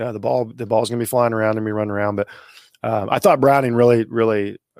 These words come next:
once again, I thought he had a good game. Linebackers, B plus. Uh, defensive backs, I, I think I'll say B plus because, you know, you held him in check the first half. Um, uh, Proctor, you know, that guy comes in and makes a, a, a nice play, you know,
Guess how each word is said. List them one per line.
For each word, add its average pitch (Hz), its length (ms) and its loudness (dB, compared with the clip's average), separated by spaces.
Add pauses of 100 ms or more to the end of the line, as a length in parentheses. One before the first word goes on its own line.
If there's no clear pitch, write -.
once 113 180 -10
again, 107 160 -10
I 107 120 -6
thought 135 160 2
he 139 60 4
had 131 100 2
a - 20 -4
good 123 160 -6
game. 117 320 -4 (200)
Linebackers, 117 560 -2
B 107 140 -6
plus. 107 320 -8 (800)
Uh, 104 440 -6 (100)
defensive 170 420 2
backs, 107 480 0 (220)
I, 147 180 4
I 135 120 2
think 175 320 0 (220)
I'll 151 100 6
say 170 180 4
B 139 200 2
plus 131 300 2
because, 120 560 0
you 113 120 -8
know, 107 260 -4 (240)
you 113 120 -6
held 127 200 2
him 117 120 -4
in 110 80 -6
check 113 340 0
the 107 60 -12
first 113 300 -4
half. 110 320 2 (1040)
Um, 101 500 -8 (500)
uh, 175 160 4
Proctor, 175 540 2
you 185 120 0
know, 190 100 6
that 277 320 6
guy 220 140 2
comes 170 240 -2
in 151 100 2
and 117 100 -4
makes 123 220 -4
a, 107 540 -6
a, 104 100 -8
a 98 40 -6
nice 110 260 -6
play, 104 520 -4
you 110 100 -12
know, 95 280 -8